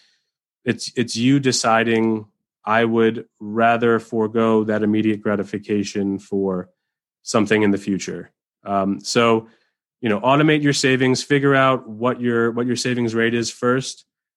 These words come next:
and then start automating, because again, that is the most underrated,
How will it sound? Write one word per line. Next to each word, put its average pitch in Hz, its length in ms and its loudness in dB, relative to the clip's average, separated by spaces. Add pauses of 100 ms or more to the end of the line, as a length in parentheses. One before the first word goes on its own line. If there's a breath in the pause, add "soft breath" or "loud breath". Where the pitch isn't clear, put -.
(120)
and 117 180 0
then 120 120 4
start 113 320 0
automating, 113 640 2
because 110 360 -4
again, 107 480 0
that 131 200 2
is 160 120 0
the 147 80 0
most 135 360 2
underrated, 110 720 0